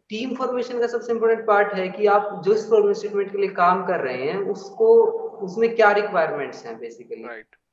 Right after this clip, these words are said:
Speaker 1: तो आप ऐसे लोगों को approach करते हैं, आप अपने seniors को, juniors को, अपने बै-, batchmates को approach कर सकते हैं और ऐसे आप एक अच्छी सी team जो उस problem statement को tackle करने के लिए, उस प्रॉब्लम statement को solve करने के लिए सब चीज़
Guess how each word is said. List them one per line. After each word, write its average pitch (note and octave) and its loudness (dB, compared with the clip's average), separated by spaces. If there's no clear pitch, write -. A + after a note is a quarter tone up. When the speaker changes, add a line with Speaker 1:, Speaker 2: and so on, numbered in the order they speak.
Speaker 1:
तो G3 -6
आप F#3 -6
ऐसे G3 -4
लोगों F#3+ 0
को G3 -2
approach F3+ -6
करते F3+ -8
हैं, E3 -8
आप D#3+ -2
अपने E3 -10
seniors D#3+ -8
को, D#3+ -8
juniors D3+ -14
को, D#3 0
अपने D3+ -6
बै-, - -16
batchmates D3 -10
को D3+ -2
approach D3 -4
कर D3 -4
सकते C#3+ -16
हैं C#3 -20
और D#3+ -8
ऐसे F3+ -4
आप E3+ 4
एक F3 -10
अच्छी - -8
सी G3+ -8
team C3+ -8
जो D#3+ -4
उस E3+ -12
problem G3 0
statement F#3 -8
को F#3+ -2
tackle F#3 -2
करने D3 -4
के C#3 -6
लिए, C#3+ -6
उस D3+ -8
प्रॉब्लम E3+ -8
statement E3+ -14
को F3+ -20
solve F#3 -14
करने D#3 -12
के C#3 -8
लिए C#3 -10
सब D#3+ -14
चीज़ D#3+ -20